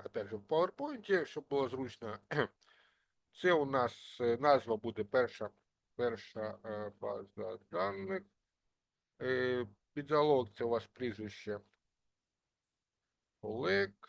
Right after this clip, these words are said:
этот, е, на другому слайді ви показуєте конструктор. Тільки, этот, коли ви будете конструктор фотографувати,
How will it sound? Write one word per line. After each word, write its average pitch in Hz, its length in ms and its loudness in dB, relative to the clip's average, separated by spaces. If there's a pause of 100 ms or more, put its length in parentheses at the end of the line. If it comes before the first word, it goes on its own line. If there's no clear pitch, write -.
(160)
этот, 123 640 -6
е, 107 920 -4 (440)
на 156 200 6
другому 139 440 0
слайді 107 640 2 (440)
ви 147 280 0 (500)
показуєте 123 720 0
конструктор. 139 680 0
Тільки, 160 220 8
этот, 156 420 8
коли 165 180 2
ви 180 120 4
будете 170 400 0
конструктор 160 480 -2
фотографувати, 131 920 2